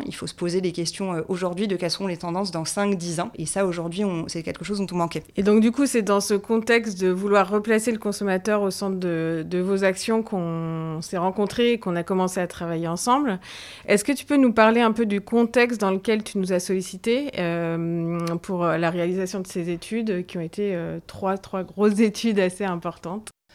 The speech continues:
Speaker 1: Oui, absolument. Donc, ce contexte, c'était un contexte de crise qui partait du constat qu'on avait loupé certains ballons et qu'on manquait de connaissances prospectives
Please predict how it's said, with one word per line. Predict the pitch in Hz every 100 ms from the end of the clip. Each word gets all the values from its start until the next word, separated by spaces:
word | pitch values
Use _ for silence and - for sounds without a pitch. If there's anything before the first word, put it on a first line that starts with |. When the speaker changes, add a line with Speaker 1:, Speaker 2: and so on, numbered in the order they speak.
| _ -
Speaker 1:
Oui, | 190 -
absolument. | 180 165 226 220 196
Donc, | 170 - - - -
ce | -
contexte, | 165 180 240 -
c'était | 190 196
un | 180 160
contexte | 170 170 214 -
de | 156
crise | 151 - 233 240 185 147 - -
qui | - - 190 220 233 -
partait | 196 - 208
du | 190 185
constat | 185 170 - 202 226
qu'on | 208 175
avait | 170 165 202 220 - -
loupé | - 180 214 240
certains | 233 202 - 180
ballons | 175 160 180 269 -
et | 165
qu'on | - 180
manquait | 190 208 247 240
de | 208
connaissances | 202 196 185 - 214 233 -
prospectives | - - 247 - 233 - - 233 180